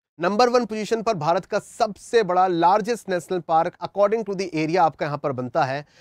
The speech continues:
हेमिस नेशनल पार्क। हेमिस नेशनल पार्क की लोकेशन लद्दाख यूनियन टेरिटरी में है और थ्री थाउजेंड थ्री हंड्रेड एंड फिफ्टी स्क्वायर किलोमीटर के आसपास ये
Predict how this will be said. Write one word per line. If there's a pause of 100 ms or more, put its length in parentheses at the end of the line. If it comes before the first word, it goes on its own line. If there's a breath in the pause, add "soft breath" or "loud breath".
(120)
हेमिस
नेशनल
पार्क। (320 soft breath)
हेमिस
नेशनल
पार्क
की
लोकेशन
लद्दाख
यूनियन
टेरिटरी
में
है
और (360 soft breath)
थ्री
थाउजेंड
थ्री
हंड्रेड
एंड
फिफ्टी
स्क्वायर
किलोमीटर
के
आसपास
ये